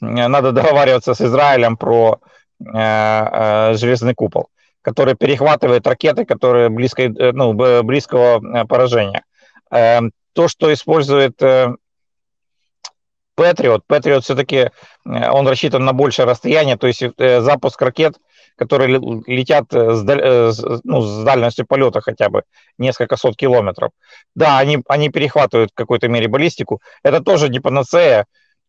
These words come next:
Э, это Патриот и, э, те, э, те системы, которые мы, я вот, э, забыл наз-, название, те системы, которые в-, мы, возможно, получим,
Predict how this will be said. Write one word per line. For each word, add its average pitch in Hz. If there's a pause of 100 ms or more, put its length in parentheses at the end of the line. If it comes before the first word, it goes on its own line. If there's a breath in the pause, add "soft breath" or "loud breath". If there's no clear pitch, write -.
Э, 117
это 117
Патриот 160
и, 139 (100)
э, 120
те, 147
э, 127
те 151
системы, 139
которые 123
мы, 120
я 117
вот, 113 (120)
э, 120
забыл 120
наз-, 135
название, 127 (280 soft breath)
те 160
системы, 151
которые 135
в-, - (140)
мы, 123
возможно, 123 (260)
получим, 131